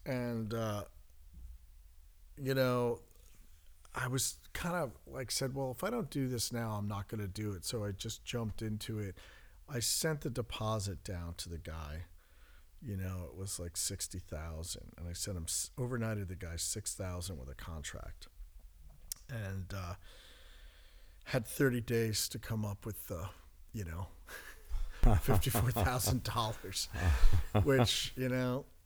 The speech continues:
Speaker 1: I pulled it off by getting a, you know, lease from a company, and,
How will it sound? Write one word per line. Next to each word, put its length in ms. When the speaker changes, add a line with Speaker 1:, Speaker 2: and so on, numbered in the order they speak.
Speaker 1:
I 80
pulled 440
it 100
off 420
by 220
getting 320
a, 320
you 100
know, 220
lease 300
from 180
a 60
company, 800
and, 420